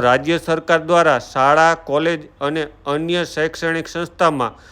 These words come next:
ફાયર સેફટી બાબતે કડક અમલવારી રાખવા જિલ્લા શિક્ષણ અધિકારીઓને આદેશ કર્યા છે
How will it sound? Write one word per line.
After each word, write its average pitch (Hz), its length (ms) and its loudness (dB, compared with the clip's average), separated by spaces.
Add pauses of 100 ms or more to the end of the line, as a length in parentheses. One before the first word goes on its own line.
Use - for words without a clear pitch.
(320)
ફાયર 156 280 4
સેફટી 165 400 -4
બાબતે 160 440 0 (120)
કડક 160 340 0
અમલવારી 156 600 0
રાખવા 160 500 2
જિલ્લા 147 340 0
શિક્ષણ 156 460 -4
અધિકારીઓને 151 760 0
આદેશ 147 420 2
કર્યા 117 380 -2
છે 85 220 -14